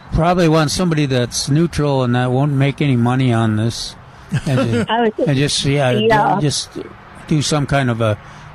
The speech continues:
Speaker 1: a li-, little, uh, diagnosis of the issue for you, and, and, uh, s-,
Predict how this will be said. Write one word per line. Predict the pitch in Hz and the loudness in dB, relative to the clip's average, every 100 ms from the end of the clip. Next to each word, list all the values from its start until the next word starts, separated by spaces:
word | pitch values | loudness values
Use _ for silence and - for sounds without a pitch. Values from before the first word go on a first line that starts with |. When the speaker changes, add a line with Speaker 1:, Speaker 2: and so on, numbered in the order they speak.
| - - | -10 -2
Speaker 1:
a | 127 | 2
li-, | 143 151 | 2 0
little, | 139 143 117 113 - | 0 0 -2 -4 -8
uh, | - - - 165 | -10 -10 -12 -4
diagnosis | 139 139 127 139 139 - 120 - | 0 0 2 2 0 -2 -2 0
of | 117 | -2
the | 107 117 135 | 0 2 2
issue | - 131 110 | 0 0 0
for | - 120 104 | -2 -2 -2
you, | 107 107 107 107 | 0 0 0 -2
and, | 101 98 95 - - - - - - | -4 -6 -10 -14 -20 -20 -20 -20 -6
and, | 120 107 104 104 | -4 -2 -4 -4
uh, | 104 104 104 - - - - | -2 -2 -6 -10 -20 -20 -20
s-, | - - 196 | -10 -6 -4